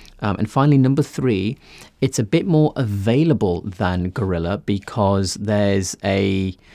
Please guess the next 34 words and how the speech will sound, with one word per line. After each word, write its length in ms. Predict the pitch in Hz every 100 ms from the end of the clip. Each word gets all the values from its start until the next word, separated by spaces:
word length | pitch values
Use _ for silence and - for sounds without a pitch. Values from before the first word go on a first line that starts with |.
| - -
uh, 180 | 110 92
distribution 580 | 117 143 143 165 120
for 120 | 104 95
Relight 380 | 90 85 87 -
outside 400 | 87 - 120 107
of 60 |
the 60 | 98
U 180 | 101 95
S 140 | -
A, 160 | 117 92
which 180 | 80
means 200 | - 90
you 60 | 98
don't 220 | 107 104
have 140 | 101 92
the 80 |
high 180 | 90 101
shipping 340 | 98 113 110 101
cost 280 | - 95
that 180 | - 87
Gorilla 400 | 107 92 113 117
does 420 | - - 107 127 - - - - -
when 160 | 117 107
they 120 | 98
post 320 | - 107 95
it 80 | 110
from 120 | 110
the 80 | 95
U 240 | 92 95 95
S 180 | 92 -
to 240 | - 101 90
wherever 300 | 92 90 85
you 220 | 87 98
are. 260 | 92 85